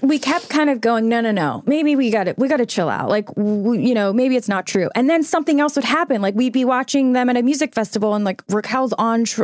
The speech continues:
like, Sandoval's shoulders, and, like, Ariana's just kind of down.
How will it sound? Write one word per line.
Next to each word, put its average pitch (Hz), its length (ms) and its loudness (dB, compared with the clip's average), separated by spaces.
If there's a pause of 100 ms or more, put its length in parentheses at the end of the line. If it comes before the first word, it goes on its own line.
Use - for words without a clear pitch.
(120)
like, 226 200 -2
Sandoval's 233 440 0
shoulders, 202 480 -2
and, 202 140 0
like, 196 200 -2 (640)
Ariana's 220 460 0
just - 220 -4
kind 208 160 -2
of 185 140 -4 (280)
down. 202 420 -2